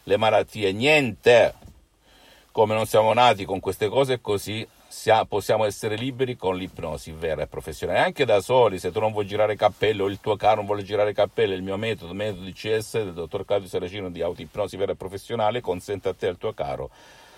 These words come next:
di premere play, non pensare, e il miracolo della tua mente succederà ed esclamerai: "Wow", come è successo a me, ok? Per cui non devi credere, devi soltanto fare.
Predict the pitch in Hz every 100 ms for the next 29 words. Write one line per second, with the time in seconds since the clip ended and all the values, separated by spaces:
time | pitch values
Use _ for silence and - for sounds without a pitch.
0 | - - - - - _ - 104 90 90
1 | 92 85 78 76 76 76 85 92 101 90
2 | - 73 71 78 _ - 85 82 - 85
3 | 82 85 92 82 76 78 78 76 90 76
4 | 69 67 73 - _ _ _ _ - 92
5 | - 82 71 - - 78 78 - 80 76
6 | 71 73 85 71 73 78 78 73 - 69
7 | 67 - 71 62 - - 82 87 - -
8 | - - - - 95 - 101 101 110 113
9 | 90 - 92 87 90 101 110 78 87 87
10 | 85 82 101 95 76 82 - 85 80 90
11 | 110